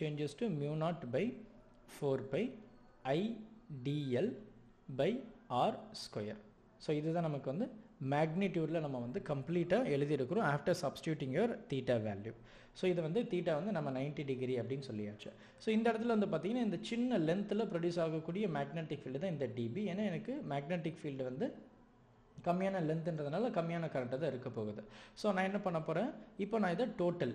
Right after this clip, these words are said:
integrate பண்ண போறேன். அப்போ if I integrate D B, right, எனக்கு என்ன ஆயிடும்? total லென்த்ல இருக்கக்கூடிய magnetic field வந்து எனக்கு கிடைச்சிரும். அப்போ B, which is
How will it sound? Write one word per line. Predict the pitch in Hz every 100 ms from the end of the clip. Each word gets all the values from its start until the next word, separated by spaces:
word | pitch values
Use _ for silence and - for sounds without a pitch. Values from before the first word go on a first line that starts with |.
| 180
integrate | 208 208 151 127 -
பண்ண | 110 104
போறேன். | - 151
அப்போ | - 139 226 160
if | - 160
I | 156
integrate | 170 185 147 120 117 139
D | 156 117
B, | 110 107 185 262 - - - - - - - -
right, | 208 220 185
எனக்கு | 175 190
என்ன | 190
ஆயிடும்? | 214 214 175
total | 175 190 208 233 196 156
லென்த்ல | 170 180 175
இருக்கக்கூடிய | 156 151 170 226 156
magnetic | 147 151 165 156 -
field | 139
வந்து | 135 175
எனக்கு | 147 131
கிடைச்சிரும். | 123 113 120 113
அப்போ | 117 110 120
B, | 139 110 147 262 - - - - 175
which | 170
is | 233